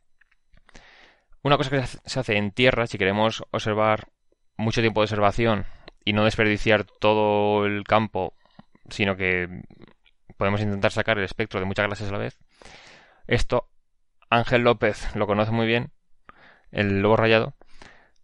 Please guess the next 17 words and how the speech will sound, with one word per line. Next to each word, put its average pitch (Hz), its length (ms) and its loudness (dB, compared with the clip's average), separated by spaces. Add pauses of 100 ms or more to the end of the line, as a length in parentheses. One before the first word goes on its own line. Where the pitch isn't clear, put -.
(600)
Eh, 123 380 2 (140)
en 117 200 -2
tierra 127 240 2
a 131 40 4
veces 131 220 -4
se 135 120 0
hace 135 440 -2 (220)
una 131 500 2
distribución 131 540 -2
de 98 300 2
fibras 127 300 0
ópticas. 131 520 -8 (640)
Tú 135 100 -2
colocas 131 360 2
cada 123 360 2
fibra 123 280 2
óptica 110 540 -6